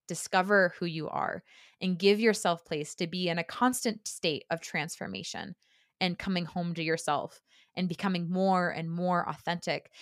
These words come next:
You know, I don't, healing never ends. I work, I've worked with clients earliest age, I think she was six years old, like, fourteen, and my oldest client is eighty-one.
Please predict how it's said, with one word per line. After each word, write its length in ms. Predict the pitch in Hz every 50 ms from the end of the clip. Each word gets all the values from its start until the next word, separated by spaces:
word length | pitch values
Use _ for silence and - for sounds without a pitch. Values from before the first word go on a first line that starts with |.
| - - -
You 120 | 214 214
know, 100 | 208 208 - -
I 80 | - 208
don't, 220 | 233 277 302 - -
healing 460 | - - 269 294 330 330 320 262 - _ _ _ _ _ -
never 280 | 196 196 202 190 180 -
ends. 380 | 165 - - - - - - _ _ _ _ _ _ _ _ _ -
I 440 | 202 196 202 208 214 226 233 240 233 214
work, 280 | 214 208 208 - - -
I've 140 | 196 190 190
worked 160 | 208 214 -
with 120 | 226 -
clients 440 | - - 214 202 202 202 190 - - _ _ _ _ _ _ _ _ _ - -
earliest 400 | 190 196 214 240 226 220 - -
age, 540 | - 196 202 196 196 196 196 190 180 - - _ - - - - - _ _ _ _ _ _ _ _ _ _ _ _ _ _ _ _ _ _ _ _ _ _
I 40 | -
think 140 | 208 208
she 100 | - 269
was 160 | 254 254 247 -
six 260 | - 226 - - -
years 140 | 254 254 262
old, 280 | 269 285 302 320 320 - - _ _ _ _ _ _ _ _ _ _ _ _ _ _ -
like, 200 | 202 190 180 -
fourteen, 760 | - 226 220 - - - - 254 247 254 262 269 277 277 - _ _ -
and 140 | 196 196 202
my 120 | 202 202 202
oldest 280 | 196 190 190 226 220 -
client 320 | - 233 226 226 233 -
is 120 | 196 - -
eighty-one. 500 | - 208 214 196 180 175 185 233 302 302